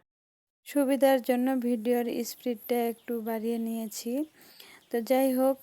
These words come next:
তোমরা অ্যাডজাস্ট করে নিও, দেখলেই বুঝ-, বোঝা যাবে, কোনো সমস্যা হবে না কাজের। এরকম ডিপ কাপড়ের রংটা ফোটানোর জন্য প্রথমে হোয়াইট পেস্ট ব্যবহার করেছি, এরপর প্রয়োজনীয় মতো রং দিয়ে ফুলটার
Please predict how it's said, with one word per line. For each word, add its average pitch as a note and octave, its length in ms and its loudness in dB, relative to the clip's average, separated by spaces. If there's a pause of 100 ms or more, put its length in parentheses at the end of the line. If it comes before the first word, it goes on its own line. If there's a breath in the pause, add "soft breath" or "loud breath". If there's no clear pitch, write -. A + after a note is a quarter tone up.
(160)
তোমরা A#3+ 280 0
অ্যাডজাস্ট A#3+ 500 -2
করে A#3 260 -2
নিও, A3+ 300 -4 (340)
দেখলেই C4 400 2
বুঝ-, A#3+ 400 -4
বোঝা A3+ 280 -4
যাবে, A3 320 -4
কোনো A#3 280 -8 (240)
সমস্যা A3 580 -8
হবে A3 220 -8
না G#3 200 -8
কাজের। G#3+ 400 -8 (2000 soft breath)
এরকম C4+ 300 6 (100)
ডিপ B3+ 260 4
কাপড়ের B3+ 500 8
রংটা B3 420 4
ফোটানোর A#3+ 640 2
জন্য A#3 340 0
প্রথমে A#3 500 0
হোয়াইট A3+ 360 0
পেস্ট A#3 280 0
ব্যবহার A3+ 360 0
করেছি, A3 480 -4 (500 loud breath)
এরপর B3+ 480 6
প্রয়োজনীয় A#3+ 800 2 (120)
মতো A#3 320 -2 (160)
রং A#3 220 2 (180)
দিয়ে A3+ 260 0
ফুলটার A#3 600 -2